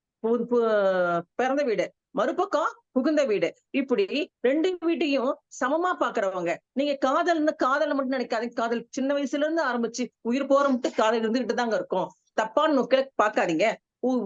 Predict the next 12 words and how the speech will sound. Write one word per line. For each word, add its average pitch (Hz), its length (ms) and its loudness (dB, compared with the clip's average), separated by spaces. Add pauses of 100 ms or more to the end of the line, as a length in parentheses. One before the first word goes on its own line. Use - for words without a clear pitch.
உயிர் 370 220 0
மேல 277 400 0
அன்பு 294 360 0
மேலோங்கும் 302 540 0
விதமாக 262 420 -2
பார்க்க 269 420 -2
முடிஞ்சாலும் 233 360 0
அது 202 80 -4
காதல் 220 420 -2
தாங்க. 180 200 -2 (540)
உயிரை 330 360 0
பெற்று 294 420 0